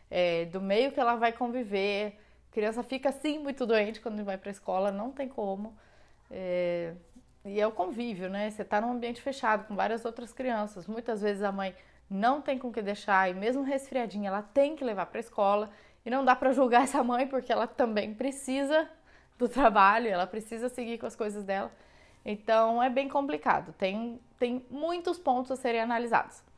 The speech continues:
Outro ponto é que eu aprendi na semana passada, que a Maria Clara Freitas falou no, no último encontro do workshop de disciplina positiva, que a disciplina positiva, ela tem um, um pouquinho, assim, do, do Montessori, ela tem uma,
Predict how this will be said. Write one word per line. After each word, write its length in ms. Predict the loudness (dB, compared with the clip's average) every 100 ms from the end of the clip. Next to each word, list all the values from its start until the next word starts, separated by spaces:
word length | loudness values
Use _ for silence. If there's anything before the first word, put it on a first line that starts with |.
| _ _ -20 _
Outro 400 | 10 10 10 2
ponto 480 | 6 4 4 -2 -10 -12 _ _ _ _ 4
é 240 | 6 6
que 400 | 0 -4 -2 0
eu 100 | 0
aprendi 320 | -2 -4 -6 -8
na 80 |
semana 240 | -10 -10 -10
passada, 340 | -10 -10 -12 -12 _ _ _ _ _ _ -4
que 80 | 2
a 580 | 4 4 2 -2 -4 -12 _ _ _ _ _ -2
Maria 180 | 2
Clara 300 | 4 6 4
Freitas 360 | 4 2 2 2
falou 280 | 2 4 2
no, 240 | 0 -2
no 120 | 2
último 540 | 0 0 -4 -4 -2 -2
encontro 340 | -2 -4 -4
do 120 | -6
workshop 360 | -6 -6 -8 -8
de 140 | -10
disciplina 400 | -12 -12 -10 -10
positiva, 480 | -8 -12 -8 -8 -8 -12 _ -20 -20 -20 -20 _ _
que 140 | 0 0
a 20 |
disciplina 340 | 2 0 0
positiva, 360 | 0 -2 -2 2
ela 120 | 2
tem 140 | 2
um, 140 | -2 -4
um 80 | -8
pouquinho, 420 | -4 -4 -2 -4
assim, 200 | -4 -4
do, 260 | -2 0 0
do 80 | 0
Montessori, 640 | -2 -4 0 4 4 4
ela 140 | 2
tem 240 | 0 -4 -4
uma, 480 | -4 -2 -2 -4